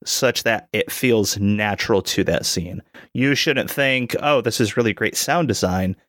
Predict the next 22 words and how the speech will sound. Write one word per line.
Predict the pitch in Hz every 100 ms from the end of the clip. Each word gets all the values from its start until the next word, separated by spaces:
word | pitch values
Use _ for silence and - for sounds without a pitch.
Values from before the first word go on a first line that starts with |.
| _
unless | 101 104 -
you're | 104
a |
nerd | 95 101 95
like | 87 90 -
us. | 160 135 87 - - - - _ - - -
You | 113 120
should, | 107 123 98 95 95 -
as | - 110 95
a | -
customer, | 127 120 113
you | 107
should | 101 107
be |
walking | 101 107 101 101
through | 95 123 113
really | 98 104 101
believing | 98 101 101 98 92
that | 92 90
you're | 95
walking | 90 87 92
through | - 80 87 87 -